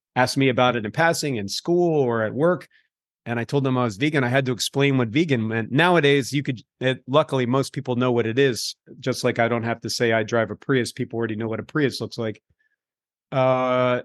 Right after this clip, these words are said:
and, and yeah, it's been thirty, I, I keep having to, to think, but thirty-two years now, uh, and never looked back. People have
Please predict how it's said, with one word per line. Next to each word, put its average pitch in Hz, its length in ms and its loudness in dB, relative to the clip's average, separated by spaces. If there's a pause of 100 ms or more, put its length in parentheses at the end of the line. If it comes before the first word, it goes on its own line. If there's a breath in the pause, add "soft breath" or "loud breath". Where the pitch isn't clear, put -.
and, 135 400 0 (520)
and 131 160 0
yeah, 151 240 4
it's 123 160 -6
been 135 300 0
thirty, 143 720 0 (500)
I, 117 320 -2
I 113 40 -8
keep 117 200 -8
having 117 200 -2
to, 107 160 -6 (220)
to 127 80 -10
think, 123 300 -4
but 110 180 -8
thirty-two 143 460 0
years 156 380 0
now, 170 440 2 (560)
uh, 117 840 0 (160)
and 139 1080 2 (120)
never 139 380 0
looked 139 240 -2
back. 110 360 -4 (120)
People 170 320 2
have 156 520 2